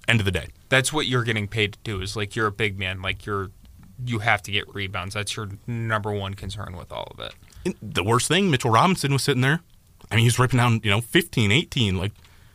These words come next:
Speaker 1: and a lot of them offensive. That was the biggest issue, second chance opportunities.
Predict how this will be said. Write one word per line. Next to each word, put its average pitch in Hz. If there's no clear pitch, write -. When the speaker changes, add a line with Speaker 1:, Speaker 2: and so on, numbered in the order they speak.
Speaker 1:
and 160
a 151
lot 170
of 190
them 190
offensive. 185
That 151
was 175
the 170
biggest 180
issue, 208
second 160
chance 190
opportunities. 180